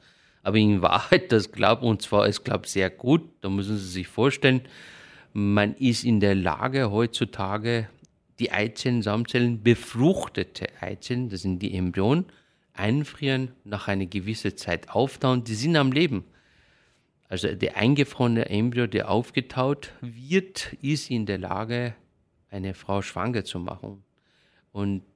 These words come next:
das ist jetzt zunächst einmal Freezing. Social Freezing, die Idee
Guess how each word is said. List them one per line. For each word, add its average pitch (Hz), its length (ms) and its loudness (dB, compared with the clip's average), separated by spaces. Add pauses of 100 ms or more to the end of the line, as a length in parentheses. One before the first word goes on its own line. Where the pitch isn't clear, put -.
(220)
das 135 240 2
ist 131 180 -4
jetzt 117 160 -2
zunächst 101 340 -2
einmal 98 240 0
Freezing. 92 580 -10 (1000)
Social 175 480 4
Freezing, 151 600 2
die 110 140 -6
Idee 120 720 -2